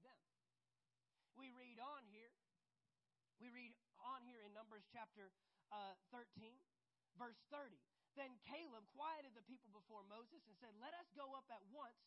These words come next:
and take possession, for we are well able to overcome it.'" He's not denying that there's something in the land. He's saying that we can get a different outcome. He has a different outlook,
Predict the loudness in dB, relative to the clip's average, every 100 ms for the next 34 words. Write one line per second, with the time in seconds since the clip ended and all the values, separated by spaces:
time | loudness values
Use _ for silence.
0 | -20 -20 -12 -6 -4 -2 -4 -4 -8 -6
1 | -6 -6 -12 -14 -16 -20 _ 0 0 2
2 | 2 2 4 6 8 6 0 2 4 4
3 | 2 0 0 0 -4 -6 -6 -8 -14 _
4 | _ _ _ _ -2 2 2 2 -4 -4
5 | -4 -10 -16 -4 -4 0 2 2 2 -2
6 | 0 6 8 8 6 2 -6 -14 _ 4
7 | 4 4 -6 -4 -6 -4 -4 -4 -4 -6
8 | -8 -8 -8 -10 -14 -14 -4 -4 -4 -2
9 | -2 -2 0 0 0 -6 -6 -8 -6 -6
10 | -4 -6 -8 0 4 4 2 -8 -8 -14
11 | _ _ _ _ _ _ _ _ _ _
12 | _ _ -2 2 2 2 -4 -4 -2 -4
13 | 4 6 6 4 -6 -6